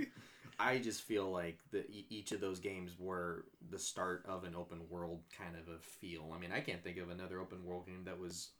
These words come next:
that early on where you could roam where you wanted.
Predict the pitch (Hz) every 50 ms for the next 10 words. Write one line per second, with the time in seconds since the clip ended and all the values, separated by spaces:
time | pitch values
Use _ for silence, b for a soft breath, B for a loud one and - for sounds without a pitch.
0 | - _ _ _ _ _ _ _ - 87 87 87 92 87 85 - 92 92 92 85
1 | 87 90 90 80 78 71 65 - - - - - 85 85 87 87 - 87 85 87
2 | 87 92 90 87 87 85 87 82 82 b b b b b b - - 92 92 90
3 | 87 87 85 82 82 90 90 87 82 76 64 67 -